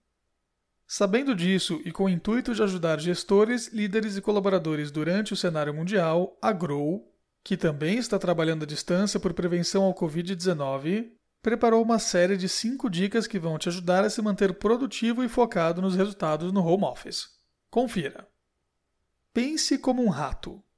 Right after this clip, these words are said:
Ué, como assim? Pode parecer estranho, mas é verdade.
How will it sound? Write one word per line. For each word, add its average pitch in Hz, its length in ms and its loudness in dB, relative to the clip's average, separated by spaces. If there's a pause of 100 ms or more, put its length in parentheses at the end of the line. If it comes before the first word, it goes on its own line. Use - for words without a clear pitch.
(640)
Ué, 151 340 2 (180)
como 285 200 -2
assim? 151 420 -4 (500)
Pode 185 220 2
parecer 240 340 0
estranho, 180 500 2
mas 135 220 -10
é 147 80 -6
verdade. 185 640 0